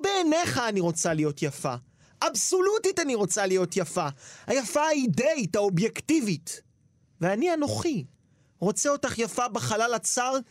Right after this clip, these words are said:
שבין עפעף תחתית לריסים עילית. לשם ננקז את יופייך, כמו אור החודר לעיניים, שרק מתוכן הן יודעות אותו. ואת, צר לך המקום. את רוצה להיות יפה על טיטן,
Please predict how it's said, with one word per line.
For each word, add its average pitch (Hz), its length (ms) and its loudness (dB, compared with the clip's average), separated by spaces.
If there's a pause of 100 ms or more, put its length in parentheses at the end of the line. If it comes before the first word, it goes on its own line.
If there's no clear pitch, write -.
(220)
שבין 226 320 0
עפעף 214 480 -6
תחתית 240 500 -4 (240)
לריסים 165 480 -2
עילית. 170 420 -2 (380)
לשם 285 480 0
ננקז 240 420 -2
את 240 140 -6
יופייך, 214 500 -4 (240)
כמו 220 160 0
אור 233 240 2
החודר 202 420 0
לעיניים, 165 560 0 (260)
שרק 208 600 -2
מתוכן 214 560 -2 (380)
הן 151 120 0
יודעות 151 320 -2
אותו. 120 280 -8 (720)
ואת, 262 360 -4 (120)
צר - 200 -2 (200)
לך 208 120 -2
המקום. 160 520 -4 (680)
את 359 120 -4
רוצה 269 280 -2
להיות 277 260 0
יפה 254 420 0
על 226 140 -2
טיטן, 196 520 0